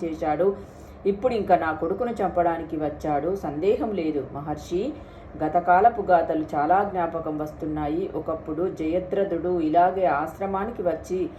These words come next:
అక్కడ అరణ్యవాసములో తలదాచుకుంటున్న ద్రౌపదిని ఒంటిపాటున అవమానించాడు. ఎవ్వరినీ నమ్మడానికి లేదు.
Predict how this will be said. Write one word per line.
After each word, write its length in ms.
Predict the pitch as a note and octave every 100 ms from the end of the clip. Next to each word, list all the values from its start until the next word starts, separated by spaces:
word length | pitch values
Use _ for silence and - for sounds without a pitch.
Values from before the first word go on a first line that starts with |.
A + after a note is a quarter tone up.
| - - E3+
అక్కడ 260 | F3 F3+
అరణ్యవాసములో 960 | D#3+ D#3 F3 G#3+ G#3+ G#3 G#3 F#3+ F#3 F#3
తలదాచుకుంటున్న 960 | E3+ E3 E3+ E3+ E3+ E3+ D#3+ E3 D#3
ద్రౌపదిని 760 | C#3 C#3 C#3 D#3 G3+ E3+ D3 G3 - - - - E3
ఒంటిపాటున 680 | E3+ G3 G#3+ G3 A3+ A#3 A3
అవమానించాడు. 880 | D#3+ D#3+ F#3 G#3+ F3+ D#3+ E3 D3+ C#3
ఎవ్వరినీ 680 | C#3 D#3 F3+ A3 A3+ A#3
నమ్మడానికి 720 | G3 D#3 D#3+ D#3+ D#3 D#3 G3 F3+
లేదు. 380 | D#3 D#3 C#3+